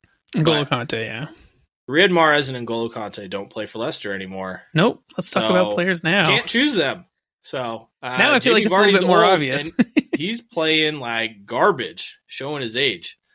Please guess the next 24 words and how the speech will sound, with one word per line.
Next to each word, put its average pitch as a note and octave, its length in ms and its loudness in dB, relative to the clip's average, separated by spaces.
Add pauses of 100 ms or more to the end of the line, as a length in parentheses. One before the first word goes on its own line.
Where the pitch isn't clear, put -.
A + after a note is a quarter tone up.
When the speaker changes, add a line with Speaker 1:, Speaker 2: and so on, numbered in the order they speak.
(520)
Speaker 2:
So, A3+ 540 4 (800)
can't D#4 240 -2
pick D4 180 -2
him C#4 220 0
either. D4 420 0 (420)
Who'd C#4+ 140 -6
you C4+ 80 -2
go D4 200 4
with? C3 200 -2 (720)
Speaker 1:
The D3+ 80 0
one F#3 160 4
and G3 80 2
only G#3 220 4
James F3 320 2
Maddison. D#3+ 600 2 (360)
Speaker 2:
Ah. F2+ 880 -6
Speaker 1:
The D3 60 -10
guy E3 180 4
who F#3 60 2
was E3+ 120 0
always F#3 220 4
injured. E3 500 2
<laughs> - 340 -4 (360)
Speaker 2:
Yeah. A#2+ 540 2